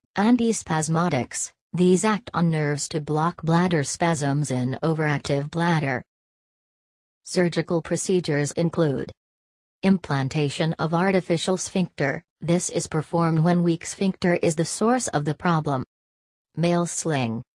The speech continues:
implementation of an artificial support for the urethra. This is usually recommended for those who have had their prostate gland removed.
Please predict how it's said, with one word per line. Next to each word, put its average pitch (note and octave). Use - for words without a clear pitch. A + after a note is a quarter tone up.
implementation E3+
of D#3
an D3+
artificial D#3
support E3
for E3+
the E3+
urethra. D3+
This F3
is F3
usually G#3+
recommended F3+
for G#3
those E3
who E3+
have D#3
had C#3
their C#3+
prostate E3+
gland E3
removed. D#3